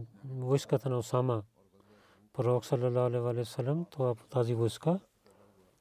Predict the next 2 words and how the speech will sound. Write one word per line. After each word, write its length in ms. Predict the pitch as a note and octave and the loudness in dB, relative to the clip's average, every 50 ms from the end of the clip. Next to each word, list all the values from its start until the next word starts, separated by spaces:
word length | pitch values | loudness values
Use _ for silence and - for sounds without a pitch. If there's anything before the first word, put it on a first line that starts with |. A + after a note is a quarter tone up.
| _ _ _ _ _ _ _ _ _ _ _ _ G2 G#2 A2 G#2 _ _ _ - F2+ F#2+ G2+ G#2+ D#3 B2 - | _ _ _ _ _ _ _ _ _ _ _ _ _ -20 -20 -20 _ _ _ -20 -20 -20 _ -20 -20 -12 -4
приготви 800 | - C3 C3 A#2+ A2+ C3 C3+ C3 - - C3+ C#3 C#3 C3+ C3+ C3 C3 | -2 -2 -2 0 0 0 -2 -2 -2 -2 0 0 2 2 0 -2 -4
до 480 | B2+ A#2 B2+ C3 C3 C3 C3 C3 C3+ | -6 -4 -2 -2 0 0 0 -2 -2